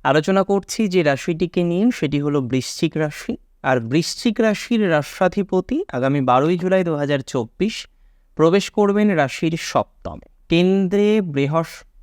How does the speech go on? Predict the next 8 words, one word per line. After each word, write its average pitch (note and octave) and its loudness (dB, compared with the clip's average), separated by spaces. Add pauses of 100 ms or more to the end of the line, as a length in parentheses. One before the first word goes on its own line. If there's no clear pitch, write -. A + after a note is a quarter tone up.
(640)
কেন্দ্রভাবে G3+ 2
বৃহস্পতির D#3+ -2
সাথে E3+ -2
অবস্থান C3 0
করবেন C3 0
মঙ্গল। A2 -4 (680)
রাষ্ট্রাধিপতির A3 2
অবস্থান G3+ 0